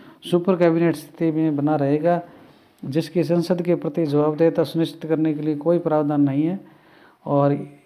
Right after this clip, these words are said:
इस बात की भी चिंता रहती है कि पंचवर्षीय योजनाओं की अनवरतता के संबंध में भी कोई स्थिति स्पष्ट नहीं की गई है। यद्यपि नीति आयोग के कामकाज में राज्यों की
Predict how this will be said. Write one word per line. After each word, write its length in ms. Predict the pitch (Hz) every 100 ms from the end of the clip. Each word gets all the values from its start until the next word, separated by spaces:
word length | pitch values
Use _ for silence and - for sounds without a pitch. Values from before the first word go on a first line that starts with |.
| -
इस 140 | 147 -
बात 240 | 170 180
की 100 | 185
भी 120 | 170
चिंता 380 | - 165 151 165
रहती 300 | 151 147 160
है 260 | 147 165 165
कि 120 | 156
पंचवर्षीय 600 | 147 165 165 165 165 156
योजनाओं 420 | 156 151 160 160
की 180 | 151 160
अनवरतता 1000 | - 165 175 175 175 165 143 160 160 160 - _
के 80 | 170
संबंध 360 | 147 156 160 165
में 180 | 160 160
भी 140 | 160
कोई 240 | 151 165
स्थिति 340 | 147 170 160 160
स्पष्ट 360 | - 165 147
नहीं 220 | 139 143 156
की 180 | 160
गई 200 | 156 160
है। 220 | 156 165 160 - - - - _ _ -
यद्यपि 300 | 147 156 170
नीति 240 | 165 160 175
आयोग 220 | 170 170
के 80 | 165
कामकाज 600 | 160 165 160 165 165 156
में 180 | 151 151
राज्यों 320 | 147 147 165
की 380 | 160 160 165